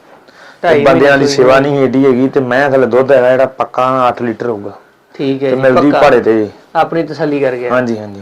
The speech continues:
Speaker 1: ਹਾਂ, ਠੀਕ ਹੈ ਜੀ।
Speaker 2: ਹਾਂ।
Speaker 1: ਮਿਲਦੀ ਭਾੜੀ ਤੇ ਆ।
Speaker 2: ਹਾਂਜੀ।
Speaker 1: ਠੀਕ ਹੈ ਜੀ।
Speaker 2: ਕੱਦ ਬਹੁਤ ਵੱਡਾ ਜੀ।
Speaker 1: ਹਾਂਜੀ, ਪੂਰਾ, ਪੂਰਾ ਕੱਦ।
Speaker 2: ਬਾਕੀ ਥੋੜ੍ਹੀ ਜਿਹੀ ਮੈਂ ਸਾਂਭੀ ਨਹੀਂ ਉਹਨਾਂ, ਚਲੋ ਇਹ ਆ,
Speaker 1: ਹਾਂਜੀ।
Speaker 2: ਜਿੱਦਾਂ ਦੀ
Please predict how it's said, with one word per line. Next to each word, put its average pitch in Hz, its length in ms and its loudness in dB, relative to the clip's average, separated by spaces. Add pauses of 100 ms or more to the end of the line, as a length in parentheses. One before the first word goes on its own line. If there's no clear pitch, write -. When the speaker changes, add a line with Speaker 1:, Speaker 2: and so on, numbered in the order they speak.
Speaker 1:
ਹਾਂ, 143 80 -8 (120)
ਠੀਕ 131 300 -8
ਹੈ 123 140 -6
ਜੀ। 113 80 -12
Speaker 2:
ਹਾਂ। 104 220 -8 (360)
Speaker 1:
ਮਿਲਦੀ 160 300 0
ਭਾੜੀ 160 360 2
ਤੇ 123 220 -8
ਆ। 120 40 -14 (120)
Speaker 2:
ਹਾਂਜੀ। 104 280 -10 (2250)
Speaker 1:
ਠੀਕ 135 340 -10
ਹੈ 135 140 -8
ਜੀ। 120 140 -18 (360)
Speaker 2:
ਕੱਦ 147 260 2
ਬਹੁਤ 147 220 2
ਵੱਡਾ 143 360 2
ਜੀ। 139 140 0 (160)
Speaker 1:
ਹਾਂਜੀ, 165 180 -2
ਪੂਰਾ, 185 300 0
ਪੂਰਾ 156 280 0
ਕੱਦ। 135 280 -4
Speaker 2:
ਬਾਕੀ 147 440 0 (160)
ਥੋੜ੍ਹੀ 165 200 0
ਜਿਹੀ 165 120 -2
ਮੈਂ 151 140 0
ਸਾਂਭੀ 147 280 -2
ਨਹੀਂ 170 100 -2
ਉਹਨਾਂ, 165 140 0
ਚਲੋ 185 260 4
ਇਹ 196 140 6
ਆ, 180 60 6
Speaker 1:
ਹਾਂਜੀ। 156 380 0
Speaker 2:
ਜਿੱਦਾਂ 170 440 2
ਦੀ 180 340 2